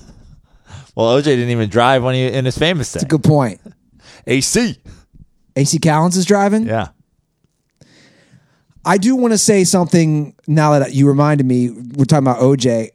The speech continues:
Speaker 2: Here's what I wanna do for the marathon. I have that amazing The Juice Is Loose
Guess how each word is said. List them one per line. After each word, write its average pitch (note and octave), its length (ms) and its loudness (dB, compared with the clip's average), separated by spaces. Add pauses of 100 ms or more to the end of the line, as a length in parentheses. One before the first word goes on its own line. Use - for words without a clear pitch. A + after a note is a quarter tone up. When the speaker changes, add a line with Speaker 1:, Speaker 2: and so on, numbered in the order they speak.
(140)
Speaker 2:
Here's G3+ 240 2
what A3 120 2
I - 20 4
wanna G3 220 2
do E3+ 160 4
for D#3 80 -2
the C#3+ 80 0
marathon. B2+ 720 -2 (800)
I D3 80 0
have F3+ 100 2
that E3 140 2
amazing E3 580 0
The E3 80 0
Juice D3+ 320 2
Is C3+ 140 0
Loose C#3 560 0